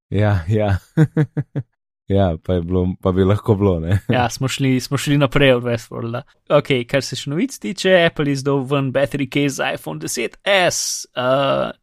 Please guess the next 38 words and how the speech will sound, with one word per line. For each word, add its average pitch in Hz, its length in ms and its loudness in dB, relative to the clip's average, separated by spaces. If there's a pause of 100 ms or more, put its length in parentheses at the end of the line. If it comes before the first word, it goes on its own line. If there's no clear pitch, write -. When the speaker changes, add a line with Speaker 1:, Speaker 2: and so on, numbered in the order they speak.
Speaker 2:
in 147 280 -2 (960)
je 120 200 -2
to 151 160 0
to. - 160 6 (460)
Speaker 1:
To 90 100 -2
sva 85 240 -6
zelo 92 180 -2
zgodna 85 320 -2
sta - 160 -10
novica, 85 400 -6
ja. 80 140 -4 (140)
Ja. 95 180 2 (220)
Speaker 2:
Um, 160 420 4 (680)
eh, 120 280 -4
Microsoft 180 540 0
je 151 100 0
dal 165 180 4
ven 151 260 -2
nov 143 220 0
HoloLens, 165 840 0 (360)
ki - 160 -4
je 117 80 2
precej 127 340 -2
kul, 294 260 4 (220)
stane 120 260 -6
veliko 147 220 -2
denarja 160 300 2
in 131 100 0
je 127 80 0
namenjen 127 440 -2
za 120 240 0 (360)
industrijsko 123 640 -4
uporabo, 202 460 2
več 190 180 2
ali 170 100 -2
manj, 165 220 0
ni 143 160 -4
pa 113 220 2